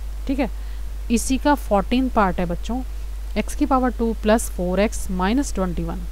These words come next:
ठीक है। अब मुझे प्लस या माइनस करने पर फ़ोर चाहिए और मल्टीप्लाई करने पे चाहिए माइनस ट्वेंटी वन,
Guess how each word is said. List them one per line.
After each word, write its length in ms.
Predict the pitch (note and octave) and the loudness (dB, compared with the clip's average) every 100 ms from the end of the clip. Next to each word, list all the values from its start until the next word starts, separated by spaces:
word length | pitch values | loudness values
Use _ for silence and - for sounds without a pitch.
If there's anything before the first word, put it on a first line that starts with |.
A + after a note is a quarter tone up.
| - - - - - - | -8 -8 -8 -8 -6 -4
ठीक 140 | B3+ | -2
है। 80 | B3 - - - - - | -2 -2 -6 -6 -6 -2
अब 120 | G#3 | 0
मुझे 440 | G#3+ G#3+ G3+ C4 C#4 - - - - - - | 2 2 6 6 4 -4 -8 -8 -6 -6 -2
प्लस 300 | G#3+ C4+ - | 2 4 4
या 100 | B3 | 0
माइनस 380 | G#3 G3 G3+ - | 2 2 0 0
करने 280 | F#3+ F#3 F3 | -2 0 0
पर 160 | F3 | 0
फ़ोर 400 | F3+ - F#3 F#3+ | -2 -4 -2 0
चाहिए 380 | - A3 C4 D4 - - - - | 4 4 6 2 -2 -6 -6 -4
और 100 | A#3+ A#3+ | 0 0
मल्टीप्लाई 640 | G3 F#3 F3+ B3 C4 C4 | 2 0 2 2 4 4
करने 260 | B3+ A#3+ A#3+ | 4 2 2
पे 120 | B3 | 2
चाहिए 340 | A3+ G#3+ B3+ | 2 2 4
माइनस 500 | B3+ G3 F3+ F#3+ A3+ - | 2 2 2 2 0 -2
ट्वेंटी 320 | F#3 F3 G#3 | -2 -2 -2
वन, 240 | G#3 F#3+ | 0 -2